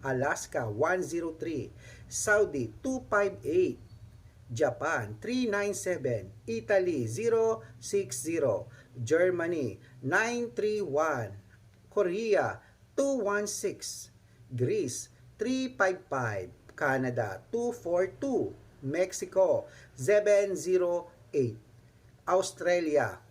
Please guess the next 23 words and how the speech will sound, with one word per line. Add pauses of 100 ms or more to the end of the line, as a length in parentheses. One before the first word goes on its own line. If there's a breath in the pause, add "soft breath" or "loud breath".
one
three
six. (400 soft breath)
New
Zealand,
two
five
eight. (320)
India, (320 soft breath)
nine
one (260)
zero. (400)
Philippines,
two (340 loud breath)
three (220)
two. (720 soft breath)
Thailand, (220)
six
one
seven. (480 soft breath)
Taiwan,
seven
five